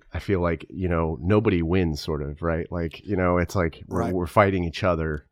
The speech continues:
Speaker 2: Right. It's like, and this may sound corny, but The Wire season four, when Prez is making up his lesson for the day and his wife asks him what the score was in the football game that he was watching, he's like, "Nobody," she's like, "Who's winning?" He's like, "Nobody wins. Just one side loses more slowly than the other."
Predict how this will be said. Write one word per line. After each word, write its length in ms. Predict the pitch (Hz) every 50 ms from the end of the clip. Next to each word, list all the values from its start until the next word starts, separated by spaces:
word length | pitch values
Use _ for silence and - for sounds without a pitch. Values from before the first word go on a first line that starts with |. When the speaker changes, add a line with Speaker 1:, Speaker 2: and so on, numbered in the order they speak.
| _ _
Speaker 2:
Right. 260 | 139 131 123 113 113
It's 140 | 110 104 -
like, 180 | 135 123 123 139
and 240 | 127 127 127 127 127
this 140 | 131 135 135
may 140 | 127 120 113
sound 260 | - 120 107 107 104
corny, 220 | - 110 107 104
but 120 | 95 98 -
The 80 | 110 104
Wire 360 | 104 120 120 117 107 98 92
season 400 | - - - 113 101 98 107 98
four, 400 | - - 113 107 95 85 82 85
when 160 | 90 92 87
Prez 380 | - - 117 117 117 110 101 104
is 100 | 92 92
making 260 | 107 104 87 107 104
up 100 | 98 -
his 140 | 95 87 85
lesson 360 | 98 107 107 - - 120 113
for 140 | - 117 110
the 80 | 110 104
day 400 | 92 113 110 110 107 107 107 92
and 100 | 98 101
his 140 | 92 85
wife 260 | 95 95 101 104 104 101 _ _ - _ _ _ -
asks 260 | 98 104 107 - -
him 140 | - 107 101
what 100 | 104 101
the 80 | - 101
score 380 | - - - - 113 110 110 107
was 260 | 104 104 104 104 101
in 120 | 107 95
the 80 | 92 90
football 340 | - 117 107 - 110 107 110
game 240 | 107 110 107 107 107
that 80 | 104
he 80 | 101 104
was 140 | 101 95 98
watching, 500 | 104 104 104 104 - - 117 110 113 - _ _ _ _ _ _ _ _
he's 220 | _ - 113 -
like, 280 | 92 95 92 90 - - _ _ _ _ _ _ _ _ _ _ -
"Nobody," 460 | 104 113 113 117 110 101 107 104 113
she's 200 | 110 - 156 131
like, 140 | 131 113 107
"Who's 200 | - 160 156 120
winning?" 340 | 117 131 139 120 110 98 85
He's 160 | 95 113 -
like, 160 | 110 98 -
"Nobody 380 | 92 95 107 113 104 113 98 95
wins. 360 | 92 90 98 101 98 92 85 -
Just 200 | 98 87 - -
one 220 | 95 104 107 104
side 280 | 95 - 117 104 101 90
loses 420 | 90 95 107 107 92 101 90 80
more 140 | 95 98 101
slowly 380 | - - - 113 104 98 98 92
than 120 | 92 92 90
the 140 | 87 85
other." 280 | 87 85 78 78 - -